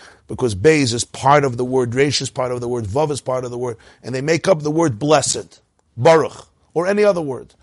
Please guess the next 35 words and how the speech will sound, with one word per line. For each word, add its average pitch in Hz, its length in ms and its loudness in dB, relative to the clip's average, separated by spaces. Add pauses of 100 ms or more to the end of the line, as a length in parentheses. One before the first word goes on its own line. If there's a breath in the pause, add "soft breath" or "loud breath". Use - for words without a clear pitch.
(480 soft breath)
When 143 160 -6
the 135 100 -4
letters 156 320 2
are 127 140 0
scattered, 113 640 -2 (320 soft breath)
you 131 80 -6
still 202 240 0
have 170 180 2
each 160 280 -6
letter. 214 360 -2 (640 soft breath)
And 139 120 -2
it's 127 100 -4
the 143 100 -2
same 185 300 2
letter 175 220 2
that 165 140 0
was 147 160 -4
there 170 120 0
before, 165 380 -4
but 147 100 -6
you 143 80 -4
completely 147 500 -8
can't 156 320 -6
recognize 135 960 -6 (480)
the 127 140 -2
meaning 143 680 -2 (440)
of 127 160 -2
that 127 220 0
letter 170 320 4
because 120 400 -4
the 139 80 -2
letter 170 360 2
is 131 140 -6
now 175 320 -2
fragmented. 160 880 -8